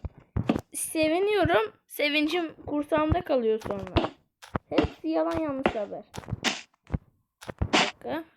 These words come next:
Şöyle bir şey oldu arkadaşlar. Burada ne bakalım? Burası ne olsun ya?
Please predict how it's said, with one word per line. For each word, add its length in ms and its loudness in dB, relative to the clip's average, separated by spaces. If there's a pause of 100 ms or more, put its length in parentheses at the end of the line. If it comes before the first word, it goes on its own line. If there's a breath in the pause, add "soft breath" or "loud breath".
(560 soft breath)
Şöyle 460 4
bir 60 0
şey 180 2
oldu 220 6
arkadaşlar. 680 0
Burada 260 4
ne 180 2
bakalım? 460 -4 (1500)
Burası 300 -6
ne 180 0
olsun 560 -4
ya? 300 -6